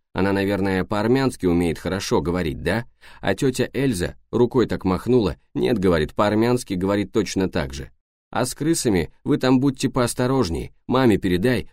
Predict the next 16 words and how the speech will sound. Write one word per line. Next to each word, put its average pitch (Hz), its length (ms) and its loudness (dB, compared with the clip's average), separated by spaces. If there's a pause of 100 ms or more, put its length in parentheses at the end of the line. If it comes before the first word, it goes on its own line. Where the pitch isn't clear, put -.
пусть 143 240 2
в 113 80 -2
гости 131 320 0
заходит". 82 560 -4 (460)
"Хорошо, 123 520 -4
спасибо". 73 540 -6 (840)
Зарифа 107 500 -2
работает 104 460 -2
в - 40 -18
частной 95 420 -4
фирме, 92 500 -4 (200)
специализирующейся 90 1120 -4
на 82 80 0
дизайне 90 540 -4
интерьеров, 92 680 -6 (400)
маленькой, 127 680 0